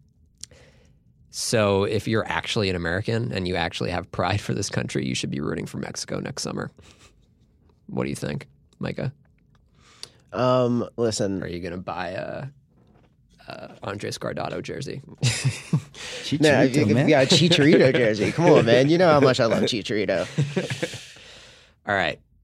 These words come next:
Speaker 1: The final question. Um, I'm really depressed. So what game should I watch this weekend in Europe to get my mind off of, uh, the worst result in American soccer history?
Speaker 2: Uh,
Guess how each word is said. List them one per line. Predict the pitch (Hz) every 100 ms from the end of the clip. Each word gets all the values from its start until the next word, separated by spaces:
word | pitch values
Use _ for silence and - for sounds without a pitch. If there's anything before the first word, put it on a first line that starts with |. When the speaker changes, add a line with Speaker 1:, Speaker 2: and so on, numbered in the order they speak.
| _ _ _
Speaker 1:
The | 101 95 92 92
final | 87 - - 117 110 113
question. | - 107 - - 92 78 71 _ _ _ _ _
Um, | 85 80 78 78 82 - _ _ _ _ _ _ _
I'm | 104 104
really | 113 113 107 113 -
depressed. | 90 - 92 - - - - _ _
So | - 107
what | 101 104 117 - 104
game | 101 101 101 95
should | 90 -
I | 90
watch | 87 87 -
this | - 90 -
weekend | 87 - 87
in | 85
Europe | 80 82 78
to | -
get | 107 85
my | 87
mind | 87 82 82 80
off | 82 82
of, | 104 - - _ - - - - -
uh, | 57 - - - -
the |
worst | 73 - 139 -
result | 127 127 -
in | -
American | - - - -
soccer | - -
history? | - - - - - _ _ _ _ _ _ _ _ _ _ _ _ _ -
Speaker 2:
Uh, | 135 131 127